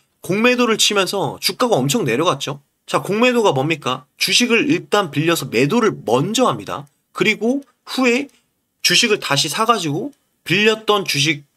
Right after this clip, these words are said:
을 다시 돌려줘야 되는 거죠. 이걸 숏 커버링이라고 하는데 얘네가 이 공매도를 하면서 수익을 엄청 봤어요. 그리고 이 숏 커버링을 하기 위해서 매수를 한 겁니다.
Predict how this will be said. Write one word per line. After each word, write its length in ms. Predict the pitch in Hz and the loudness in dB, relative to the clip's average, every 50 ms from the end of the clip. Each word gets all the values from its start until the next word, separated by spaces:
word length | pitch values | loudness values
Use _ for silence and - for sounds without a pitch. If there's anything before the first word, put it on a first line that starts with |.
| _ _ 196 | _ _ -2
을 280 | 226 233 247 247 247 - | 0 0 0 -2 -4 -8
다시 220 | - 131 135 139 | -6 -6 -6 -6
돌려줘야 540 | - - - 127 165 202 254 247 247 190 151 | -6 -2 0 0 2 2 0 2 2 2 2
되는 180 | 131 110 107 | 0 -2 -6
거죠. 320 | 98 95 98 92 110 143 - _ - - | -10 -12 -12 -12 -14 -14 -16 _ -20 -10
이걸 220 | - 156 175 190 185 | -8 0 0 2 2
숏 260 | 180 - 247 247 - | 2 0 -2 -4 -2
커버링이라고 1120 | - 269 269 - 254 247 226 220 208 202 190 180 180 180 175 170 165 151 139 135 135 143 156 | 0 0 2 2 2 0 2 0 0 0 -2 0 0 2 2 2 4 2 2 0 0 -4 -4
하는데 600 | 175 175 139 117 117 139 165 151 120 101 - - - - - - _ _ _ - | -4 -4 -4 -6 -4 -2 -2 -2 -2 -4 -6 -12 -18 -20 -20 -20 _ _ _ 0
얘네가 760 | 143 170 202 226 226 202 180 151 135 143 135 120 104 92 82 - _ _ _ _ _ - - | 0 2 2 2 0 2 2 2 4 4 2 0 0 -4 -8 -10 _ _ _ _ _ -12 -6
이 120 | 175 202 | -6 -6
공매도를 680 | 147 - - 185 208 220 233 233 - 233 220 208 202 | -4 -2 -2 -2 2 2 2 2 2 2 2 2 2
하면서 540 | 214 214 202 175 165 - - 160 123 - - - _ | 2 0 0 -2 -2 -2 -2 -2 -2 -4 -8 -16 _
수익을 440 | _ - - - 285 302 311 285 269 | _ -8 -4 0 0 0 2 2 0
엄청 280 | 151 117 131 147 202 160 | 0 0 0 -2 -2 -2
봤어요. 580 | 139 - 107 - - 175 139 107 95 92 85 - _ _ _ _ _ | -4 -4 -4 -2 0 0 0 0 -2 -8 -12 -14 _ _ _ _ _
그리고 500 | _ - 180 202 196 214 240 262 285 285 - _ _ - | _ -2 -2 0 0 0 0 0 0 -2 -6 _ _ -2
이 120 | 143 160 | 0 0
숏 300 | - - 254 269 269 - | 2 0 0 -2 -4 -6
커버링을 640 | - - 277 269 269 254 240 240 233 214 214 208 | -2 0 0 2 4 2 2 2 2 2 0 0
하기 460 | 202 - 233 240 233 254 247 196 139 117 | 0 -2 -4 -6 -2 0 -2 -2 0 -4
위해서 640 | 123 139 151 147 143 147 - 185 175 131 101 - - _ _ | -2 0 0 0 0 0 -2 -4 -4 -4 -6 -8 -14 _ _
매수를 420 | 139 165 170 - 233 233 208 180 | 0 0 2 2 2 2 2 0
한 100 | 175 196 | 0 -4
겁니다. 440 | 196 214 202 175 139 95 87 90 - | -6 -4 -6 -4 -6 -6 -8 -10 -12